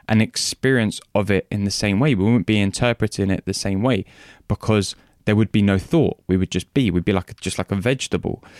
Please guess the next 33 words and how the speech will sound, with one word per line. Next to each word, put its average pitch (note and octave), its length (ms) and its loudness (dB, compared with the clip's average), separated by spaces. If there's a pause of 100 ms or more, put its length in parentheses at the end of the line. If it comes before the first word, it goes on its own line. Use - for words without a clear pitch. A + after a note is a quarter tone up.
(320)
And G#2+ 160 0
it's - 260 -6 (720)
important B2+ 560 2
to, A2+ 200 0
to - 160 -4
know C3 300 4
that, G2 280 -2
yes, C#3+ 400 0
okay, A#2 300 0
sometimes G#2+ 560 0
we G#2+ 120 4
might G#2+ 280 2
get - 140 0
overwhelmed G#2 520 2
with G2 140 0
our F#2+ 100 0
thinking. F2+ 540 -4
Yes, A#2+ 360 -2 (280)
we G#2+ 100 2
might G2 300 0
get - 180 -2
stressed - 480 -6
out. F2 200 -2
Yes, A2 320 -2
th-, G2+ 300 -2
there G#2 120 -2
may G2+ 180 2
be, F#2 280 -2 (440)
uh, F#2 280 0
worries G2 460 2
or F#2 120 0
anxieties F#2 720 0
or F2 300 2